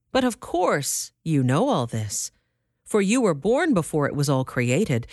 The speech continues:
and you are so very experienced. Have you visited the storehouses of the snow, or seen the storehouses of hail? I have reserved them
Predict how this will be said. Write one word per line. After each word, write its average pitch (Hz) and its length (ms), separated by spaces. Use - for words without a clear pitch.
and 196 160
you 233 160
are 185 120
so 262 400
very 151 680
experienced. - 1000
Have 254 180
you 285 160
visited 202 520
the 202 60
storehouses 160 800
of 151 120
the 147 80
snow, 139 520
or 196 160
seen 262 420
the 208 80
storehouses 170 720
of 139 100
hail? 156 440
I 214 300
have 143 220
reserved 156 520
them 131 160